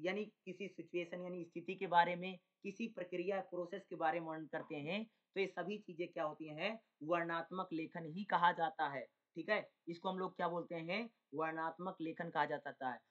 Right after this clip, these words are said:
और काफी important chapter है और इस chapter में से आपके exam में question जरूर आ सकता है। जैसे कई बार आप लोग ना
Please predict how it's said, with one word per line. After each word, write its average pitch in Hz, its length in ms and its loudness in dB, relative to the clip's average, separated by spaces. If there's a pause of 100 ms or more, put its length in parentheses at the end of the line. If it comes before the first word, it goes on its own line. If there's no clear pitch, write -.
(120)
और 185 160 -2
काफी 175 320 2
important 180 520 0
chapter 175 320 -2
है 175 220 4 (280)
और 180 60 0
इस 175 100 -2
chapter 180 340 -4
में 180 140 -2
से 185 160 -8
आपके 165 340 0
exam 156 380 0
में 196 260 -4
question 180 640 -6
जरूर 170 360 0
आ 165 100 4
सकता 156 260 -6
है। 147 60 -4 (220)
जैसे 185 180 0 (100)
कई 208 200 4
बार 208 200 8
आप 196 200 4
लोग 196 160 2
ना 220 80 4